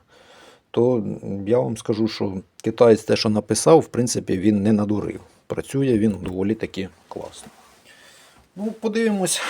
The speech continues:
попрацюємо, як воно, що воно, м, що воно нам покаже. Але ж, я ж кажу,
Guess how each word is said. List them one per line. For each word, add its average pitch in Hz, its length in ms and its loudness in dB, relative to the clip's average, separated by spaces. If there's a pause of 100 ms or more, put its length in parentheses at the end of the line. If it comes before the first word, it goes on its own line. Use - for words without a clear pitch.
(220)
попрацюємо, 147 840 6 (720)
як 104 340 -6
воно, 98 360 -6
що - 200 -4
воно, 98 380 -6 (1160)
м, 92 460 -10 (140)
що - 160 -6
воно 92 180 -6
нам 90 160 -6
покаже. 98 560 4
Але 110 200 6
ж, 95 180 -4
я 92 60 -4
ж - 100 0
кажу, 95 360 -8